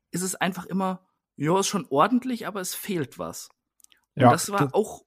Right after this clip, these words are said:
Speaker 1: wieder meiner Meinung nach hier der Fall. Das, das hätte noch besser sein können.
Speaker 2: Ja, ich fand auch, das ist, äh, nie so in, in diesen berühmten zweiten Gang gekommen. Oder es hat halt
Speaker 1: Ja.
Speaker 2: keinen Gang hochgeschalten. Und da hat man sich ein bisschen geärgert, weil das war alles gut und das war auch alles solide.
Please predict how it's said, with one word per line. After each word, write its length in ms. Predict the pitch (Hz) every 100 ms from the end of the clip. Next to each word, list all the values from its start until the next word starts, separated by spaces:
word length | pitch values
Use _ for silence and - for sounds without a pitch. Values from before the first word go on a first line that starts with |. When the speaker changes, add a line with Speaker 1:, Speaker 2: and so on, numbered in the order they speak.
| -
Speaker 1:
wieder 500 | 160 - 202 202 202
meiner 320 | 160 180 190
Meinung 240 | 185 185
nach 140 | 180 -
hier 160 | 202
der 120 | 135
Fall. 280 | 110 107 107
Das, 280 | 117 120 -
das 200 | 143 -
hätte 240 | 175 175 226
noch 200 | 226 -
besser 340 | 262 - 117
sein 320 | 98 90 92
können. 360 | - - 101 - _ _ _ -
Speaker 2:
Ja, 100 | 123 120
ich 140 | 131
fand 180 | - 135
auch, 140 | 139 127
das 160 | 117
ist, 220 | 143 -
äh, 320 | 147 127 123 117 - - - -
nie 160 | 139
so 80 | 160
in, 100 | 151
in 220 | 156 151 139
diesen 480 | 131 131 131 117
berühmten 400 | - 123 147 131
zweiten 380 | - - 139 139
Gang 160 | 131 147
gekommen. 380 | 113 - 101 113
Oder 100 | 107
es 80 |
hat 60 | 117
halt 100 | 117
Speaker 1:
Ja. 180 | - 95
Speaker 2:
keinen 240 | 127 135
Gang 160 | 131 120
hochgeschalten. 640 | 131 120 104 104 98 107 - - - -
Und 300 | 120 113 120
da 100 | 127
hat 100 | 151
man 140 | 147
sich 100 | 135
ein 80 | 135
bisschen 220 | 143 143
geärgert, 420 | 131 131 143 117 107
weil 100 | 117
das 160 | 120
war 120 | 143
alles 240 | 180 185 -
gut 160 | 214
und 80 | 160
das 100 | 123
war 100 | 151
auch 60 | 156
alles 160 | 160
solide. 480 | 139 135 185 151 98